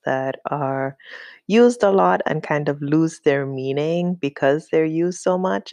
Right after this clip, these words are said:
And one of those words is privilege. And so I wanted to spend today talking about exactly what privilege is, what it can look like, and how you can use your privilege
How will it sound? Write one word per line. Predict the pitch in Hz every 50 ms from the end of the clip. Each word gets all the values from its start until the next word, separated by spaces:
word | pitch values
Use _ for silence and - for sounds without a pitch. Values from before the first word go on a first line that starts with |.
| _
And | - 160 160 156
one | 160 165 202 208
of | 208 208 _
those | - 165 160 160 165 -
words | 156 147 147 143 143 143 -
is | 139 135
privilege. | - _ - 147 139 147 151 156 165 175 180 190 - - - - - _ _ _ - - - - - - - _
And | 160 165
so | - - 175
I | 165 165
wanted | 165 165 165 175 202 - 254 247 -
to | - 226 220
spend | - - - _ - 170 165 165 165 165 160 160 160 165 - _
today | - - - - - 156 151 147
talking | 147 - - 170 165 170 - 165 165 165
about | 160 156 156 151 147 143 143 143 143 - -
exactly | 151 - - 160 156 175 - - 233 233
what | 208 175 170 156 156 - _
privilege | - - 165 160 156 156 156 147 147 147 - -
is, | - 135 131 127 127 135 143 - _ _
what | 139 143 151 156 - _
it | - 160 160 -
can | - - - 143 139 135 135
look | 139 143 - - -
like, | - - 151 - 95 - _ - _ _ _ - - - - - - _
and | - 156 160
how | 165 - - - - 180 175 170 170
you | 170 165 160 175 185 185
can | - - - 185 175
use | 165 156 151 151 151 151 151 151 - -
your | - 143 143 139
privilege | - - - 147 143 139 139 135 131 131 131 127 127 - - - -